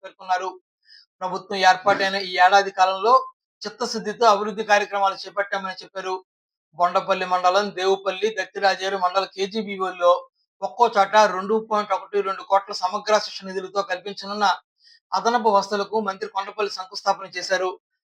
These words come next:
అనంతరం ఆయా పాఠశాలలను ఆయన పరిశీలించారు. అక్కడ ఉపాధ్యాయులతో మాట్లాడి సమస్యలు తెలుసుకున్నారు. వాటి పరిష్కారానికి కృషి చేస్తామని హామీ ఇచ్చారు. ఈ సందర్భంగా మంత్రి శ్రీనివాస్ మీడియాతో మాట్లాడుతూ, ఇచ్చిన హామీల్లో చాలా వరకు ఈ ఏడాదిలో అమలు చేశామని చెప్పారు.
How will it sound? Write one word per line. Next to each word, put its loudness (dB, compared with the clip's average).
అనంతరం 0
ఆయా 6
పాఠశాలలను 2
ఆయన -6
పరిశీలించారు. -8
అక్కడ 0
ఉపాధ్యాయులతో 2
మాట్లాడి 2
సమస్యలు -8
తెలుసుకున్నారు. -2
వాటి -2
పరిష్కారానికి 2
కృషి -10
చేస్తామని -2
హామీ 0
ఇచ్చారు. -10
ఈ -10
సందర్భంగా -4
మంత్రి -10
శ్రీనివాస్ 0
మీడియాతో 0
మాట్లాడుతూ, 0
ఇచ్చిన -8
హామీల్లో 2
చాలా 8
వరకు -2
ఈ -4
ఏడాదిలో 2
అమలు -4
చేశామని -12
చెప్పారు. -6